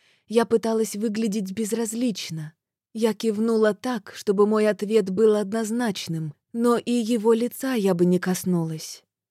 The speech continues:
Улыбка Стивена стала хищной.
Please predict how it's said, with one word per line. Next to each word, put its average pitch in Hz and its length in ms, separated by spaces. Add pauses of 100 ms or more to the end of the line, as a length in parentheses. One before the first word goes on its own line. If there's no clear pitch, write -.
(560)
Улыбка 208 520
Стивена 240 600
стала 185 400
хищной. 165 720